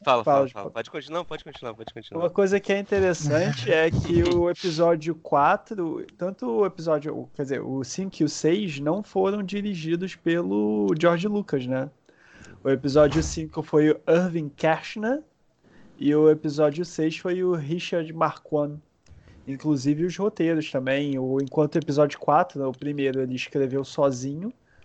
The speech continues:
Speaker 1: o cinco e o seis ele teve ajuda, principalmente do Lawrence Kasdan, que ajudou a dirigir os dois,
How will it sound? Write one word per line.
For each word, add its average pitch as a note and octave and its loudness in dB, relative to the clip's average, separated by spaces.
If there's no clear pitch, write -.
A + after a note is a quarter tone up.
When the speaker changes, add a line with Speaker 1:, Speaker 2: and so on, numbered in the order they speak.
Speaker 1:
o C#3+ 4
cinco E3 -6
e - 0
o F3+ 2
seis D#3+ 2
ele F#3 -2
teve F#3 -2
ajuda, G3 -2
principalmente C#3+ -4
do D3 0
Lawrence C3+ 2
Kasdan, C3 0
que C3 0
ajudou C3 2
a C3+ 0
dirigir C#3 0
os F#3 0
dois, E3+ 2